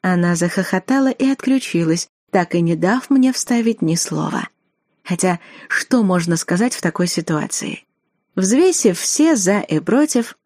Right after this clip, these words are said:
я всё-таки решила, что Кириллу Владимировичу нужно знать об этом звонке. Хотя, нет, буду честной. Это мне нужно было знать, что происходит.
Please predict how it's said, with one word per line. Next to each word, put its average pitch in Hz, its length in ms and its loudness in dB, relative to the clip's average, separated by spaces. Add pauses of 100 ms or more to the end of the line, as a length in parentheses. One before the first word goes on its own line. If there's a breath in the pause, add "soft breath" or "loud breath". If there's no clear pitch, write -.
я 220 140 4
всё-таки 240 460 2
решила, 185 420 2
что 151 280 0 (300)
Кириллу 190 420 4
Владимировичу 262 760 2
нужно 196 440 4
знать 226 360 0
об 160 100 0
этом 156 220 0
звонке. - 480 -4 (380)
Хотя, 175 380 -2 (180)
нет, - 440 -4
буду 202 260 0
честной. - 540 -8 (360 soft breath)
Это 202 300 0
мне 214 320 4
нужно 160 360 2
было 156 200 2
знать, 240 200 0
что 202 220 0
происходит. 185 680 -2